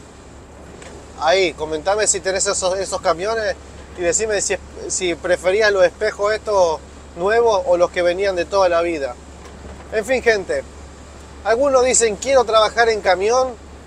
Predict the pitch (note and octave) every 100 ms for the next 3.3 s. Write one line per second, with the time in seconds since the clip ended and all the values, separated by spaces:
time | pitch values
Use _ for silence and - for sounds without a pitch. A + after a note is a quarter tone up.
0 | - - F3+ F3+ E3+ F3 E3 F3 - A3+
1 | A#3 F#3+ E3+ F#3 F3+ G#3 A3+ G3 E3+ C#3
2 | D3+ G#3+ G#3+ E3 D3+ D3+ C3+ D#3 G#3 G#3
3 | G3 G3 G3